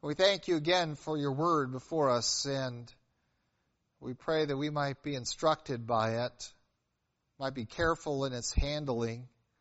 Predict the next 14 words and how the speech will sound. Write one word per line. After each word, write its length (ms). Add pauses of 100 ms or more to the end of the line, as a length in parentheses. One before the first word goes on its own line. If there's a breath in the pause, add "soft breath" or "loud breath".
(440)
and 240
for 100
that 300
we 160
depend 520
upon 460
your 160
Holy 240
Spirit 520 (140)
this 240
hour. 220 (2000)
And 80
Lord, 220
we 240